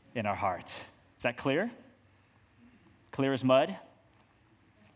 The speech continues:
We'll talk about that here in a second. If you look at verse eleven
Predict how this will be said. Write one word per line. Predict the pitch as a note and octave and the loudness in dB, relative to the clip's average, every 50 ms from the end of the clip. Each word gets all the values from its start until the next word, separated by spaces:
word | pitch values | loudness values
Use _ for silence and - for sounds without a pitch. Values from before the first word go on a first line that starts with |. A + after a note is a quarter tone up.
| _ _ _ _ _ - | _ _ _ _ _ -2
We'll | C#3 C3+ | 0 2
talk | - D3+ C#3 C#3+ | 4 4 4 4
about | B2+ C3+ B2 A#2+ | 4 4 4 4
that | C3 B2 A2+ | 4 2 2
here | B2+ B2 B2 | 2 2 2
in | A#2+ A#2 | 2 0
a | A2+ | 0
second. | - D3 B2+ - B2+ A2+ - - - - - _ _ - - _ _ - - | 0 0 0 0 -2 -4 -6 -10 -20 -20 -20 _ _ -20 -20 _ _ -20 -18
If | - - | -4 -2
you | D#3 D#3+ | 2 4
look | G3+ G3 F#3+ | 4 6 6
at | E3+ C#3+ A#2 | 4 4 4
verse | E3 E3+ - - - - - - - - - - - | 2 2 0 0 -6 -12 -14 -16 -20 -20 -20 -2 0
eleven | C#3+ C3 C3 D3+ E3+ E3 D3 C#3+ C3 A#2 A2+ | 2 6 8 8 8 8 6 4 2 0 -2